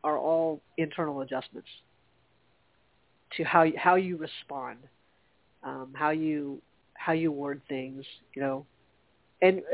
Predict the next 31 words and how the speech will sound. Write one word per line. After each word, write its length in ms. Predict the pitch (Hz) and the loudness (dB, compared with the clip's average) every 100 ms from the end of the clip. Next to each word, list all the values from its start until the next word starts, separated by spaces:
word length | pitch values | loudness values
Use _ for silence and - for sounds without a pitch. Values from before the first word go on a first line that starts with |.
| 185 | 2
sometimes 300 | 254 262 202 | 4 4 2
you 80 | 175 | -2
can 120 | 160 | 0
catch 180 | 156 151 | 0 0
yourself 460 | - _ _ - - _ _ _ _ _ _ _ _ _ _ _ - | -4 _ _ -10 -10 _ _ _ _ _ _ _ _ _ _ _ -4
when 160 | 156 | -2
you're 260 | 147 143 143 _ _ - | 0 -2 -2 _ _ 6
in 160 | 185 175 | 6 8
that 200 | 156 - | 4 4
kind 180 | 190 | 2
of 100 | 160 | 2
mood, 240 | 151 151 180 | -2 -4 -4
'cause 100 | 165 | -2
I 100 | 269 | -2
get 140 | 311 | -2
in 80 | 175 | 2
that 160 | 175 - | 2 4
kind 120 | 220 | 2
of 80 | 185 | 4
mood 140 | 190 190 | 0 0
sometimes. 360 | 208 208 220 | -2 0 -2
I'm 80 | 202 | -2
like, 160 | 202 185 | -4 -4
"I'm 160 | - 320 | -2 -4
just 100 | 302 | -4
gonna 180 | 226 175 | -4 -4
tell 160 | 151 190 | 0 0
you 120 | 202 | 2
how 140 | 180 | 2
I 100 | 180 | 0
feel." 280 | 175 165 147 | -2 -4 -4